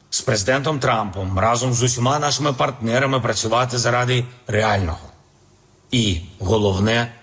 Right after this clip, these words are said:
тривалого миру. Миру, який не розвалиться через бажання Москви. Я дякую всім нашим людям за те, що ми разом,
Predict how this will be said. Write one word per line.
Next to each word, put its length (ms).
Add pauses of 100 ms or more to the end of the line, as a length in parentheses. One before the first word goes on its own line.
(160)
тривалого 760 (260)
миру. 320 (760)
Миру, 300
який 720 (180)
не 180
розвалиться 840
через 580
бажання 480
Москви. 460 (1200)
Я 140
дякую 320
всім 220
нашим 320
людям 380 (160)
за 160
те, 160
що 240
ми 140
разом, 380